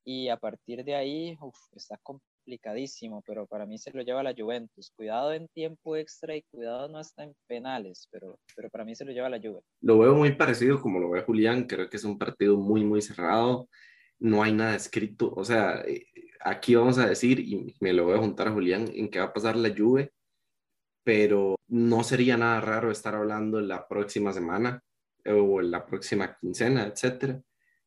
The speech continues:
Speaker 2: eh, y decir que pasó el Villarreal. O sea, es, es un escenario muy, muy posible, pero creo que también pasa la Juve.
Speaker 1: Y luego el Atlético y el Manchester United, me voy a emocionar porque viéndolo del primer partido,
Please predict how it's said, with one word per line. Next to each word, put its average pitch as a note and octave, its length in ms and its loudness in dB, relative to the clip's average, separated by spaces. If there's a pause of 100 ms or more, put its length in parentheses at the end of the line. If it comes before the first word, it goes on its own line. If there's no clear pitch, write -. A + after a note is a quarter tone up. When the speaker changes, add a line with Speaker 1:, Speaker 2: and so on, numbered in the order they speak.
(320)
Speaker 2:
eh, A#2 160 4
y A2 100 6
decir G#2+ 320 4
que A2+ 80 0
pasó G#2+ 160 -2
el G#2+ 80 0
Villarreal. F#2+ 500 -2
O D#2+ 60 -6
sea, E2 320 -4
es, F2 180 -6
es G2+ 260 0
un G#2+ 120 2
escenario G2+ 380 0
muy, G#2 160 4
muy G2+ 180 0
posible, B2+ 560 0 (380)
pero G2+ 200 -2
creo G#2 160 -4
que G#2 60 -6
también E2 320 -8
pasa F#2+ 160 -4
la F2+ 140 0
Juve. - 180 -6 (180)
Speaker 1:
Y D3 280 -6
luego D#3+ 240 -2
el D#3+ 80 0
Atlético D#3 500 -4
y D#3+ 40 2
el D3 60 -6
Manchester D#3 440 -14
United, E3 520 -6 (100)
me C#3 120 -10
voy C#3+ 140 -2
a G3 40 0
emocionar F#3 800 -6 (600)
porque A#2 360 -6
viéndolo D3+ 480 -6
del B2+ 180 -2
primer A#2 400 -6
partido, C#3 600 -8